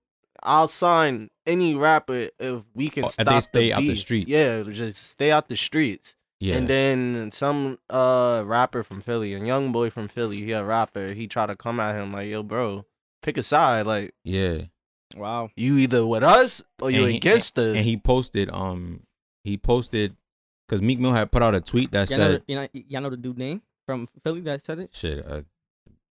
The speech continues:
Speaker 3: Nah.
Speaker 2: uh, nah. Mac, no, look it up real
Speaker 1: I'll
Speaker 2: quick.
Speaker 1: look it up.
Speaker 2: But Meek Mill had made a tweet that was like, "Oh, um," he made a tweet that was like, "Yo, you need to, uh, it's,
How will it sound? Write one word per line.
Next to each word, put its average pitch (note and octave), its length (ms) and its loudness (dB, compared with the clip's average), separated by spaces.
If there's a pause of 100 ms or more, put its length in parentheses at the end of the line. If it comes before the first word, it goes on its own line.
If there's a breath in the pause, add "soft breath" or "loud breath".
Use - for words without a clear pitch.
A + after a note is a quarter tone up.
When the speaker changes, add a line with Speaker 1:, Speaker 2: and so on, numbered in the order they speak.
(120)
Speaker 3:
Nah. B2 220 -6
Speaker 2:
uh, D3 40 -10 (180)
nah. D2+ 260 -8
Mac, F#2+ 200 0
no, G#2+ 100 0
look E2 200 -2
it E2 60 -4
up D2+ 80 -6
real G#2 100 -4
Speaker 1:
I'll A#2+ 100 2
Speaker 2:
quick. - 100 -2
Speaker 1:
look G#2+ 140 -10
it G2+ 120 -16
up. G#2 260 -8 (460)
Speaker 2:
But F2 260 -4 (300)
Meek G#2 220 -2
Mill A2+ 140 2
had G2+ 160 0
made G2 140 2
a - 80 -2
tweet - 360 -2
that F#2+ 120 0
was F2+ 240 -2
like, E2 340 -4
"Oh, F#2 300 0
um," E2 540 -4 (1160)
he B2 80 0
made C3 160 2
a G2+ 60 2
tweet B2 280 -2
that G#2 100 0
was G2+ 180 0
like, F2+ 200 -2
"Yo, F#2+ 400 -2 (100)
you F#2+ 120 -6
need G#2 240 -2
to, F2+ 500 -2 (1160)
uh, E2+ 240 -2
it's, F#2 160 -4